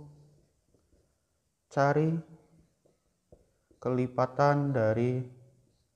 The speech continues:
lima dan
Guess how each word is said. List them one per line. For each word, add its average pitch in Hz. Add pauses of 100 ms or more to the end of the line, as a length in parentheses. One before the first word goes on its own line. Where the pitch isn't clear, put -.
(1200)
lima 151 (320)
dan 127